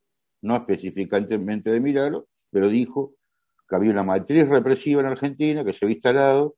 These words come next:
de persecución a opositores, lo dijo en la apertura de la primera sesión legislativa apenas asumió, y que eso se iba a terminar.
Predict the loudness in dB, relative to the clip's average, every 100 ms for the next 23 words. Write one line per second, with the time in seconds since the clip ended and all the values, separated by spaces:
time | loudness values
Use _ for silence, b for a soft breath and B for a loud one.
0 | _ -8 -6 -6 -6 -4 -4 0 -2 -2
1 | _ _ _ _ _ _ _ _ _ -2
2 | -2 2 0 0 2 6 6 4 0 -2
3 | -4 -2 0 2 2 0 -6 -4 -4 -4
4 | -2 0 4 4 4 0 -4 -4 0 0
5 | 0 -4 0 0 0 -4 -6 -4 -2 0
6 | 0 -2 -8 -10 -14 -14 _ _ _ _
7 | _ _ _ -20 -6 -2 0 2 0 -4
8 | _ _ _ _ _ _ _ _ -4 2
9 | 4 4 0 -2 -4 -4 -8 -10